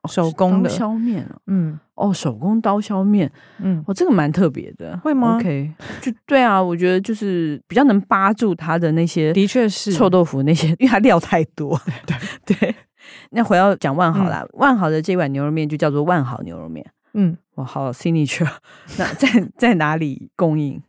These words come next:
Speaker 2: 就在他们那个大厅的酒吧。
Speaker 1: 哦，在，就在 lobby 的，
Speaker 2: 对。
Speaker 1: lobby lounge 里面。
Speaker 2: 嗯。
Speaker 1: OK，因为万豪其实商务客蛮多的。
Speaker 2: 对，就是因为他们商务客蛮多，他的那个菜单也很特别，用什么五分钟上菜、十分钟上菜，但这个牛肉面是二十分钟上菜。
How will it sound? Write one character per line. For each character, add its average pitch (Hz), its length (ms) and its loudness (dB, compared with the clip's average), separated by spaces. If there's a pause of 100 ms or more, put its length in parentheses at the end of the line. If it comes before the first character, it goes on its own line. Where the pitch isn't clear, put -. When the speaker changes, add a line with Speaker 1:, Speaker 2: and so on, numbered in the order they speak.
Speaker 2:
就 277 100 0
在 262 160 4
他 240 140 -2
们 208 180 2
那 196 140 2
个 156 400 -2
大 180 220 -2
厅 170 180 -2
的 160 100 -4
酒 165 300 -16
吧。 - 220 -6
Speaker 1:
哦， 151 80 -2
在， 170 160 0
就 160 160 -2
在 170 120 4
lobby 147 560 -4
的， 180 320 -4
Speaker 2:
对。 104 80 -8
Speaker 1:
lobby 143 220 -2
lounge 131 320 -8 (400)
里 127 100 -8
面。 120 260 -8 (100)
Speaker 2:
嗯。 151 80 -6
Speaker 1:
OK， - 300 -10 (200)
因 - 80 -4
为 233 60 0
万 247 180 2
豪 190 100 0
其 147 60 -4
实 156 80 -2
商 165 180 2
务 160 60 2
客 160 160 0
蛮 101 300 -4
多 76 280 -8
的。 - 220 -12 (240)
Speaker 2:
对， 254 180 2
就 254 140 0
是 254 100 -2
因 269 80 0
为 269 60 2
他 254 80 2
们 247 140 2
商 226 260 2
务 226 60 2
客 214 160 0
蛮 170 180 0
多， 175 80 -2
他 202 140 -2
的 202 100 0
那 190 80 0
个 185 80 0
菜 190 240 -2
单 165 180 -2
也 165 80 -2
很 143 120 -6
特 156 220 -8
别， 170 120 -6
用 190 80 2
什 175 140 -2
么 156 140 -2
五 175 120 0
分 202 280 0
钟 196 240 0
上 190 260 0
菜、 180 220 -2
十 - 200 -8
分 165 200 -2
钟 165 200 -2
上 156 240 -8
菜， - 300 -16
但 214 120 0
这 214 60 0
个 202 80 2
牛 170 140 2
肉 165 60 0
面 180 120 0
是 - 200 -6
二 220 100 2
十 - 160 -6
分 160 180 -4
钟 156 180 -6
上 - 220 -12
菜。 - 220 -18